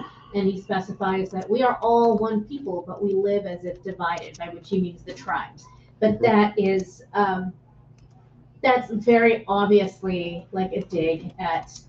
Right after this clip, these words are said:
Speaker 1: us, like, at, at the people watching, right? Like, don't think that just because, you know, you live here and they live there, or you look like this and they look like that, like, just because you guys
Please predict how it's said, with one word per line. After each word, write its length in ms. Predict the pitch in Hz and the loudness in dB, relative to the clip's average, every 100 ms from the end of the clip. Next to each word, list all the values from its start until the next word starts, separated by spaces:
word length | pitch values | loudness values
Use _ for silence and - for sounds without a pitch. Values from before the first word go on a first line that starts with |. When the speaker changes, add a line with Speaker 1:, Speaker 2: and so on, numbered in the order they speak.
| - - - _ - - _ - - 1017 1017 - - - - - - _ - | -20 -20 -20 _ -20 -20 _ -20 -20 -20 -20 -20 -20 -20 -20 -20 -20 _ -4
Speaker 1:
us, 460 | 226 - - - - | 0 0 -4 -18 -4
like, 140 | 202 | 0
at, 160 | 196 156 | 0 2
at 160 | 208 214 | 0 2
the 160 | 208 | 2
people 320 | 220 202 196 | 2 2 2
watching, 460 | 185 185 185 143 - | 2 0 -4 -10 -10
right? 240 | 165 160 160 | -6 -6 -6
Like, 200 | 175 - | -12 0
don't 380 | 208 196 202 - - | 2 2 -2 -6 -6
think 220 | 208 190 190 | -2 -2 -4
that 140 | - | -8
just 260 | - 185 - | -6 -8 -6
because, 720 | 190 - 185 170 160 160 - - - - - - - - | -8 -6 -2 0 0 -4 -14 -20 -20 -20 -20 -20 -20 -16
you 80 | - | -14
know, 140 | - | -4
you 160 | 233 240 | 2 6
live 160 | 226 | 6
here 380 | - 233 220 208 | 4 4 4 4
and 120 | 190 | 4
they 140 | 196 214 | 2 4
live 240 | 214 202 | 4 2
there, 300 | 196 190 180 | 2 0 0
or 140 | 160 - | -4 -4
you 140 | 208 233 | 2 4
look 160 | 208 | 4
like 160 | 202 - | 2 0
this 260 | 202 180 175 | -2 -2 -4
and 80 | 180 | -2
they 80 | 190 | -2
look 180 | 175 | -4
like 160 | - - | -10 -4
that, 300 | 240 214 - | 2 2 2
like, 120 | 185 - | -4 -4
just 200 | 233 247 | -6 -4
because 280 | 254 262 | -2 0
you 80 | 220 | 2
guys 200 | 226 214 | 2 0